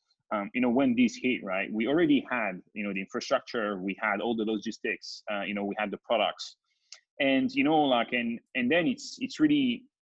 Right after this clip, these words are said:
like, it's online or offline. How are you gonna make sure that you retain your customers? Because, you know, the, you know, the offer is gonna increase,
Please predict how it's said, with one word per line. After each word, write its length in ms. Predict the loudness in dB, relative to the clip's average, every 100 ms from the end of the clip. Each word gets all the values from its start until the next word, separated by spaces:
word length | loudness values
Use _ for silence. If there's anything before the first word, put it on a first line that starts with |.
| _ -6
like, 100 | -6 -4
it's 80 | -4
online 400 | -2 0 2 2
or 80 | 0
offline. 440 | -2 -2 -4 -4 -6
How 460 | -2 0 0 -2 -2
are 100 | 0
you 160 | 0
gonna 200 | 2 0
make 220 | 0 -2 -4
sure 160 | -4
that 160 | -2 -4
you 120 | -4
retain 280 | -4 -6 -8
your 100 | -6
customers? 540 | -6 -8 -14 -14 -18 _ _ -16
Because, 260 | -6 -4 -2
you 80 |
know, 120 | -2 0
the, 380 | -2 -2 -6 -6
you 100 | -4
know, 120 | -2
the 100 | 0
offer 240 | -2 0
is 100 | -4
gonna 160 | -4 -6
increase, 520 | -8 -8 -8 -8 -14